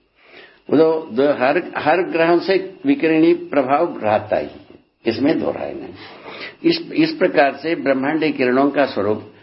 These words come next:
विकिरण प्रवाह के, अ, स्वरूप में हम पहचान सकते हैं। विकिरणों का जो प्रवाह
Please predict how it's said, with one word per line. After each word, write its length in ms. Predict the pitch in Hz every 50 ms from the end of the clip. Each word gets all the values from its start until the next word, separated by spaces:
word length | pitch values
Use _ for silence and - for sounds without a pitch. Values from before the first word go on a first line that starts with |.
| _ _ - -
विकिरण 520 | 117 127 127 127 147 151 156 147 147 151
प्रवाह 580 | 135 - - - 117 117 120 127 135 143 147 147
के, 520 | 143 - 123 - - - 143 143 139 139
अ, 500 | 135 - - - - 110 107 - 90 98
स्वरूप 420 | 101 - - - 123 127 151 143 - 101
में 300 | 92 82 87 - - - - - - - -
हम 120 | 139 143
पहचान 420 | 139 - 113 98 - 143 143 - 143
सकते 340 | - 113 95 - - -
हैं। 300 | 98 98 110 - 107 - - - - - _ - 92
विकिरणों 540 | 117 135 131 165 165 165 165 165 160 160 151
का 140 | 156 156
जो 180 | 156 - 151 147
प्रवाह 400 | 127 - 131 123 120 120 113